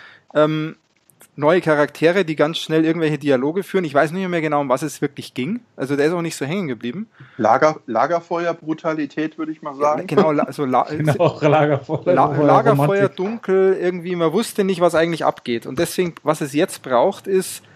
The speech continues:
Speaker 1: einen Trailer, der ein bisschen was über die Spielwelt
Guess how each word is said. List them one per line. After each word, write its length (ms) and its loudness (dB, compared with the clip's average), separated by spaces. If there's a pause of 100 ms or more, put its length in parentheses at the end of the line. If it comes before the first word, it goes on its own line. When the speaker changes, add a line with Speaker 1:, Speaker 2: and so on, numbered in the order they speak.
(320)
Speaker 1:
einen 220 -4
Trailer, 340 4
der 140 2
ein 140 -4
bisschen 500 -2
was 260 -2
über 180 -4
die 120 -8
Spielwelt 880 -2